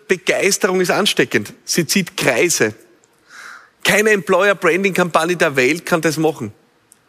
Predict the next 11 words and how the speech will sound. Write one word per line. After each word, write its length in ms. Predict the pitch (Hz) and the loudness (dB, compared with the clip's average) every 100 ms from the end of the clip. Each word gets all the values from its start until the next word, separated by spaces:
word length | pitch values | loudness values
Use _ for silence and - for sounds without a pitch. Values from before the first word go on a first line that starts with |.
| _ | _
Und 80 | - | -2
vielleicht 340 | 160 175 170 160 | 2 2 0 0
wird 200 | 175 196 | 0 0
die 80 | |
Kollegin, 480 | 180 190 147 127 175 | -2 0 2 2 0
die 80 | 170 | 0
mir 180 | 151 143 | 0 0
das 140 | 143 | 2
heute 220 | 151 139 | 0 2
erzählt 360 | 151 143 143 139 | 0 0 -2 0
hat, 160 | 202 | -2